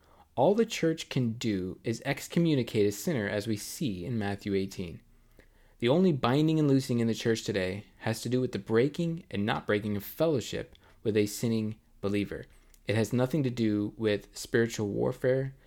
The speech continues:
It has nothing to do with battles in the heavenlies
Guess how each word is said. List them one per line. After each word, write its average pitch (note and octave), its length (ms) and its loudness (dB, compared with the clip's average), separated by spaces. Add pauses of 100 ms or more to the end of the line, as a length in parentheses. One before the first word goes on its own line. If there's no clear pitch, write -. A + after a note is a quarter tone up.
(200)
It G2+ 100 -2
has G2+ 160 0
nothing A#2 300 2
to A2 80 2
do A2+ 240 2
with G#2 240 0 (400)
battles A#2 400 0
in G#2 100 0
the G2 60 0
heavenlies C3 640 0